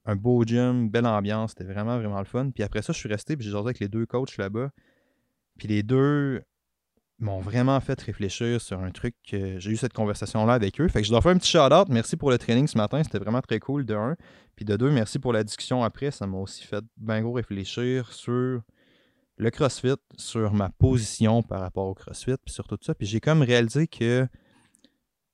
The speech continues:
j'en avais jamais vraiment parlé. Je suis, je suis un peu connu, entre guillemets, comme ayant un podcast principalement dans le monde de l'entraînement fonctionnel puis dans le CrossFit. Puis j'ai jamais vraiment parlé de ma relation ou de qui moi j'étais là-dedans ou de qui je,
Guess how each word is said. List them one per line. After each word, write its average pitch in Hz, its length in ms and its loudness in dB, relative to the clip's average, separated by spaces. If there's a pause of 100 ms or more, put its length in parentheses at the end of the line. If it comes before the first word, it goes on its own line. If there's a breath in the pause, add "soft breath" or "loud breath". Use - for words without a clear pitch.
(160)
j'en 117 180 2
avais 123 260 4
jamais 165 380 4
vraiment 113 420 4 (120)
parlé. 104 480 2
Je - 40 -8
suis, 110 220 -8
je - 40 -12
suis - 140 -10 (100)
un 120 100 -2
peu 180 140 0
connu, 127 440 6
entre 107 140 4
guillemets, 107 300 2 (380)
comme 110 200 2
ayant 107 160 2
un 110 80 4
podcast 110 460 0
principalement 113 460 2
dans 107 100 2
le 104 60 2
monde 110 180 4
de 107 40 2
l'entraînement 101 380 0
fonctionnel 107 480 -2
puis - 100 -12
dans 98 80 -4
le 95 60 -6
CrossFit. 139 420 -4 (460 soft breath)
Puis 113 100 0
j'ai 117 120 4
jamais 147 220 2
vraiment 131 220 2
parlé 110 300 0
de 127 60 2
ma 98 180 -2
relation 104 720 0 (880 soft breath)
ou 113 120 2
de 101 80 2
qui - 240 0
moi 131 360 8
j'étais 113 340 0
là-dedans 113 360 0
ou 110 60 0
de 95 80 -4
qui 156 260 -2
je, 117 180 -4